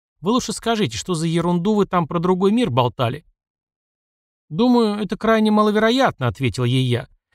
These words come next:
«Настолько маловероятно, что даже нет смысла обсуждать». «Полная ерунда», — поддержала меня Драгана. «Другие миры, конечно, существуют, но мы вряд ли смогли бы там выжить.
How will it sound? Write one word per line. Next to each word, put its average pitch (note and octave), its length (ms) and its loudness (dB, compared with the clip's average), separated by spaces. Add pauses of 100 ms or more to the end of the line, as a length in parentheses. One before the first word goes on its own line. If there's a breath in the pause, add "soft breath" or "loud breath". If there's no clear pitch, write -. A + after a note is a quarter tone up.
(160)
«Настолько G3 480 -2
маловероятно, F3 680 0
что - 160 -8
даже E3 200 -2
нет E3+ 200 -2
смысла C#3+ 380 -4
обсуждать». C#3 520 -8 (1200)
«Полная E3+ 320 4
ерунда», — C3+ 520 0 (120)
поддержала C3 520 0
меня B2+ 180 0
Драгана. A#2+ 560 -2 (340)
«Другие G#3+ 380 0
миры, G#3+ 260 0
конечно, G3 380 -2
существуют, B3 760 -4
но F#3 120 0
мы F#3 120 2
вряд A3+ 280 0
ли D3 40 -6
смогли D3 420 -2
бы F#3+ 100 -2
там F3 260 0
выжить. A#2+ 440 -6